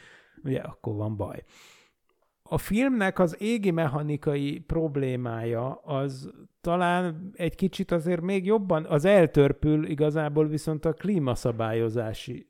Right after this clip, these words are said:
problémája mellett. Az egy dolog, hogy, hogy ezek hogy jelenítik meg a műholdak mozgását, de most akkor ezennel szerintem ezen tegyük túl magunkat.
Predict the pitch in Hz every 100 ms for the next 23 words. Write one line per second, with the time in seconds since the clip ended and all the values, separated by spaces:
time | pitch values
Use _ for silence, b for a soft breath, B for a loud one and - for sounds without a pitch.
0 | _ 131 117 110 110 110 107 110 107 104
1 | 95 - 52 - - - - 160 - 202
2 | 202 170 170 185 - 156 - - 139 139
3 | 160 - 160 151 135 135 135 143 - 143
4 | 131 127 139 135 113 104 - 180 180 214
5 | 190 - 208 190 175 160 - 160 - 165
6 | 156 143 127 131 127 - 127 131 131 127
7 | 127 131 127 131 117 113 135 123 120 -
8 | 156 - 190 - - 214 - 214 -